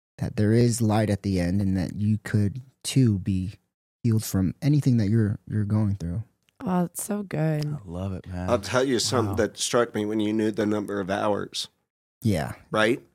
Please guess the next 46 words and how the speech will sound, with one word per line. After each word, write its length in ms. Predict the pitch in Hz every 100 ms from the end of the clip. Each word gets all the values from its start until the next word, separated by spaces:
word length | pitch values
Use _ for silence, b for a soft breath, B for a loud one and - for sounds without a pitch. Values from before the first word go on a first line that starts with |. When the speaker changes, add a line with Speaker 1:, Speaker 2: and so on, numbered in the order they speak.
| -
Speaker 1:
I 140 | 107
do 180 | 104 110
Speaker 4:
And 80 | 120
Speaker 1:
the 60 | -
Speaker 4:
people, 260 | 107 104
Speaker 1:
hours, 180 | 101 98
it's 80 | 95
Speaker 4:
people 200 | 135 127
Speaker 1:
so 60 | 127
Speaker 4:
don't 120 | 120
understand 680 | 123 107 95 - 123 123 120
that, 180 | 85 78 _ _ _ _ _ _ _
that 160 | 113 113
for 140 | 113
an 100 | 104
alcoholic, 1200 | 113 123 131 110 - 131 123 113 98 - - _ _ _ _ 120
if 180 | 107
you're, 280 | 127 160 147 - _ _ -
and 100 | 123
again, 380 | 127 135 85 -
I 60 | 117
only 240 | 123 131
speak 280 | 123 - 120
for 200 | - 123
myself, 400 | 110 - 131 127
if 60 | 117
you're 100 | 139
an 40 |
alcoholic 440 | 139 127 127 131 107
and 80 | 110
a 60 |
drug 260 | 117 127 117
addict 240 | 113 107
like 220 | 113 110
me, 240 | 113 117 120
an 140 | 113 98
hour 320 | 110 117 117 107
is 120 | 92
a 40 |
miracle. 640 | 98 107 101 - - - _
Speaker 2:
Yeah. 240 | 170 165 160
Speaker 4:
A 20 |
day, 600 | 160 160 117 127 139 135 _ _ -
come 240 | - 120 104
on. 100 | - - B B B B B -
And, 160 | 120